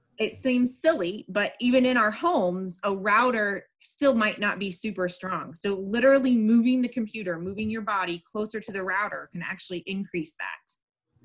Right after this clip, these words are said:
My brother has wireless, um,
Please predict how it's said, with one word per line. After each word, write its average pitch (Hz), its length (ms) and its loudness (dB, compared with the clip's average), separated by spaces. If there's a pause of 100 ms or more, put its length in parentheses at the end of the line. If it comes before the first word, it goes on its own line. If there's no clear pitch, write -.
(100)
My 226 160 -2
brother 240 320 2
has 196 400 0
wireless, 196 760 0 (460)
um, 165 420 -6